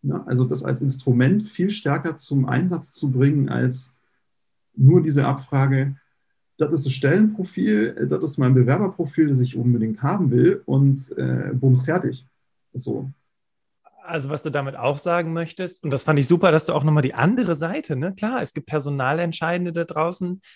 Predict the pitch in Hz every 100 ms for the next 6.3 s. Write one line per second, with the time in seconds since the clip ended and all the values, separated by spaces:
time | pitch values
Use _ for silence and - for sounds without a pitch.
0 | _ _ 170 175 170 185 185 175 180 175
1 | 160 160 165 147 151 214 196 120 113 104
2 | 107 107 101 98 104 98 101 110 170 196
3 | _ _ _ _ _ _ _ _ _ -
4 | 151 156 - 139 135 135 - 135 185 175
5 | 165 170 165 - 160 - 151 147 - 147
6 | 143 135